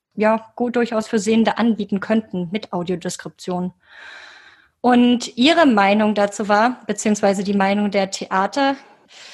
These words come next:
dass das für sehende Zuschauer unzumutbar wäre. Und dazu würde ich gerne von denen, die gerne einen Kommentar dazu abgeben wollen, gerne etwas hören.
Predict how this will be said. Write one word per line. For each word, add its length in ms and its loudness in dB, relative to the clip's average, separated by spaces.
dass 260 0
das 320 0
für 640 2
sehende 580 2
Zuschauer 920 -2
unzumutbar 1120 0
wäre. 480 -8
Und 420 0
dazu 760 0
würde 320 0
ich 120 -8
gerne 360 2
von 520 -2
denen, 460 2
die 100 -2
gerne 260 0
einen 160 -4
Kommentar 380 0
dazu 240 -4
abgeben 460 0
wollen, 360 -2
gerne 520 2
etwas 400 -4
hören. 320 0